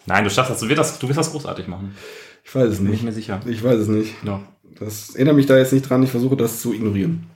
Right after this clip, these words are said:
Speaker 1: Ja.
Speaker 2: Und, ähm,
Speaker 1: Ich bin
Speaker 2: ja.
Speaker 1: gespannt drauf.
Speaker 2: Ich auch. Ich ganz besonders.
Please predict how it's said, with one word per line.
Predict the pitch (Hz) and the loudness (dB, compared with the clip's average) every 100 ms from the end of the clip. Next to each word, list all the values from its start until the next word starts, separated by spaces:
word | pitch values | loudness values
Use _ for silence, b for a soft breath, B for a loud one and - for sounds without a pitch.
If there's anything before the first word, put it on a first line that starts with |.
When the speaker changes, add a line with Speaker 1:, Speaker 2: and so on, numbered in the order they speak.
| - | -10
Speaker 1:
Ja. | 104 90 - _ - | -6 -6 -10 _ -10
Speaker 2:
Und, | 101 | -8
ähm, | 92 95 98 - | -6 -6 -8 -8
Speaker 1:
Ich | - - | -6 0
bin | |
Speaker 2:
ja. | 143 | 0
Speaker 1:
gespannt | - 101 95 | 2 -2 -2
drauf. | 87 85 _ _ _ - | -6 -10 _ _ _ 0
Speaker 2:
Ich | 143 | 2
auch. | 92 - - | 2 0 -10
Ich | 107 - | -12 -2
ganz | 127 | -2
besonders. | 123 101 82 | 0 -4 -4